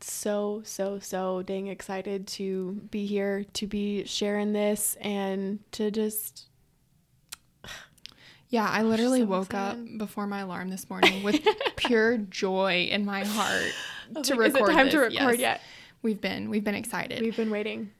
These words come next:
Speaker 2: So as we wind down and wrap this up, we wanna end every show with just a little blurb of information, um,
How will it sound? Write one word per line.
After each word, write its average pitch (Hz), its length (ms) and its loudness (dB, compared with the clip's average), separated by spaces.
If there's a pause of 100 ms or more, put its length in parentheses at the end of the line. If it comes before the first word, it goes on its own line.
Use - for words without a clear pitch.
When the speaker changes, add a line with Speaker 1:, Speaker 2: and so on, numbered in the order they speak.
Speaker 2:
So 302 220 -2
as 294 180 2
we 359 240 6 (300)
wind 240 440 6
down 220 280 6
and 240 160 6
wrap 208 240 2
this 254 360 2
up, 214 440 0
we 262 140 6
wanna 330 340 4
end 226 520 2 (200)
every 220 540 0
show 214 500 0
with 220 260 0
just - 220 -4
a 220 60 -2
little 214 220 -2
blurb 214 600 4
of 208 380 -4 (260)
information, 214 1000 2
um, 202 340 -2